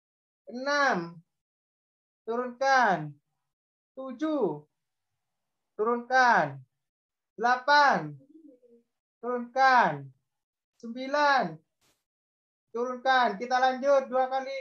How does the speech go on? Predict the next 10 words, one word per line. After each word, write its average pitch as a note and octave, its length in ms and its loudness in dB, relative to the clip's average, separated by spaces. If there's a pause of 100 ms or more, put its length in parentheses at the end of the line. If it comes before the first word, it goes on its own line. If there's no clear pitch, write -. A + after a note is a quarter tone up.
(500)
delapan. B3 560 0 (480)
Sepuluh. C#4 800 -2 (480)
Turunkan. B3 880 0 (800)
Sebelas. C#4+ 880 2 (1300)
Turunkan. B3+ 880 2 (800)
Dua C4 240 0
belas. D4 800 2 (560)
Turunkan. A#3+ 960 0 (560)
Tiga D4 160 0
belas. D4 560 2